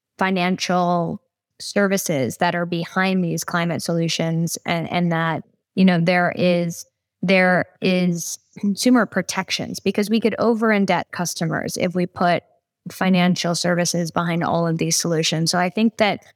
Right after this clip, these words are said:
on that front, there's a balance to strike.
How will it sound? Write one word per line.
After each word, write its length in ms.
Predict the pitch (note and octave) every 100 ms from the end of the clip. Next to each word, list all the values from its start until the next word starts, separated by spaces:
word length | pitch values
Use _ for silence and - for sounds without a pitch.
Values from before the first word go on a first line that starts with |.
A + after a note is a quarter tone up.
| _ _
on 220 | F#3 F#3
that 300 | E3+ F3+ -
front, 420 | - F3+ E3+ D#3+ - _ _ _ _ _
there's 220 | - F#3+ F3+
a 60 |
balance 560 | E3+ D#3 E3+ A3 D4 -
to 120 | B3+
strike. 520 | A3+ B3 B3 - -